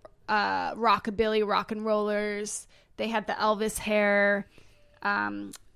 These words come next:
Klaus, he definitely had, like, the Beatles mop top, and I think Stu really liked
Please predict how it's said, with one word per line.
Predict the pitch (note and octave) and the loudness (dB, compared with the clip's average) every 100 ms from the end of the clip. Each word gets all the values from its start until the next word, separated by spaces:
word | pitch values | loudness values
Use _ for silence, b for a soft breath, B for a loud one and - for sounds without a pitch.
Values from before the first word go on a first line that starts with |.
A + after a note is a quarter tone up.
| - - | -20 -18
Klaus, | - C#4 C4+ A#3 G3+ A#3 - - - | -2 6 8 8 6 0 -6 -10 -12
he | - - B3 A#3 | -8 0 0 2
definitely | A#3 G#3+ G#3+ A3 G#3+ | 2 2 0 -6 -4
had, | G3 G#3 | 2 2
like, | G#3+ G3+ | 2 -2
the | G#3 | -4
Beatles | G3+ G#3 G#3 | -2 -2 -4
mop | G#3+ G3+ - | -2 -2 -2
top, | G3+ G3+ G3+ | 2 2 2
and | G3 | -4
I | G3+ | -6
think | - G#3+ G#3 - b b | -4 -6 -6 -14 b b
Stu | - - - A3+ A3 | -8 -8 -4 -4 -4
really | G#3+ G#3+ G#3 | -4 -2 -4
liked | G3+ G3+ G3 - | -2 -4 -6 -14